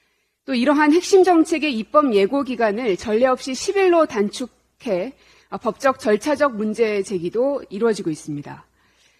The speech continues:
뿐만 아니라 이 짧은 입법 예고 기간에 접수된 사천칠백사십여섯 건의 의견 가운데 분리징수 반대가 팔십구점이 퍼센트였음에도 불구하고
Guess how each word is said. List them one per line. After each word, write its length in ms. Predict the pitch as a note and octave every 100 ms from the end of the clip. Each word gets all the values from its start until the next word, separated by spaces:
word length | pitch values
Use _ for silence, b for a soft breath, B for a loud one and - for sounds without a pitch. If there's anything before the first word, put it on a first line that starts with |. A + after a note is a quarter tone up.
| _ _ -
뿐만 260 | D4 D#4+
아니라 260 | D4 C4+ C#4
이 160 | B3
짧은 380 | A#3+ D#4 C#4+ D4
입법 260 | A3+ C4 B3
예고 240 | G#3 A3
기간에 400 | A3 A3 G#3 G#3
접수된 640 | G#3+ F#3 - G3 A3+ D4 D#4+ B B
사천칠백사십여섯 1800 | - - - E4 E4 - E4 B3+ D4 - A3+ A#3 C#4+ C4+ G#3+ F3+ C4+ -
건의 240 | B3+ B3 B3
의견 400 | A3 A#3+ C4+ A#3+
가운데 580 | G3 E3+ F3 A3+ E3 D#3+
분리징수 600 | - C4 D4 C4 C4+ C4+
반대가 520 | - G3 G#3 A3+ A3+
팔십구점이 960 | C4 - F#4 F#4+ - C#4+ - C#4 A#3 G#3+
퍼센트였음에도 920 | - E4 D#4+ C4+ C#4 G#3 - A3 G#3
불구하고 720 | G#3+ G3 G3 F3+ D3+ G#3 D#3+